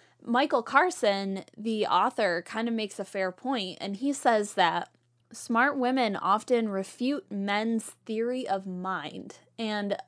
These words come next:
theory of mind refers to our am-,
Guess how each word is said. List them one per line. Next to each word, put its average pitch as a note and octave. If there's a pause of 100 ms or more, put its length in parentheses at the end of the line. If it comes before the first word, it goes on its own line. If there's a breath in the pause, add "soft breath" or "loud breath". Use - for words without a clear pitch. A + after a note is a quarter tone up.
(120)
theory D#4+
of B3
mind A3+
refers G3+
to F#3+
our G3
am-, G3+